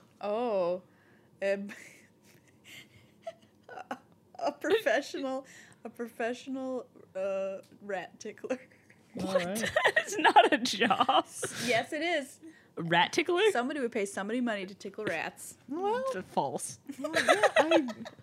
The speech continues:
Speaker 2: think I'm with Athena that,
Speaker 1: All
Speaker 2: about
Speaker 1: right.
Speaker 2: the, is, on the paying
Speaker 3: Oh.
Speaker 2: money front part of it.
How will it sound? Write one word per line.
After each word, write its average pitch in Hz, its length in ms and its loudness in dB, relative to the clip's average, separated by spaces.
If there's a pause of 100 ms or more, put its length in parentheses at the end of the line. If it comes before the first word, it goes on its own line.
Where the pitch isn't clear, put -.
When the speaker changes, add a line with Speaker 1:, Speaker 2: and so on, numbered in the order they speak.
(580)
Speaker 2:
think 440 180 -6
I'm 539 160 2
with 466 200 2
Athena 415 460 4
that, 359 220 0 (240)
Speaker 1:
All 262 60 4
Speaker 2:
about 285 120 4
Speaker 1:
right. 233 280 2
Speaker 2:
the, - 60 0
is, 254 120 0 (220)
on 254 140 2
the 254 60 4
paying 302 420 0
Speaker 3:
Oh. 220 40 2
Speaker 2:
money 214 260 2
front 302 360 -2
part 349 200 0
of 370 80 -4
it. 415 160 0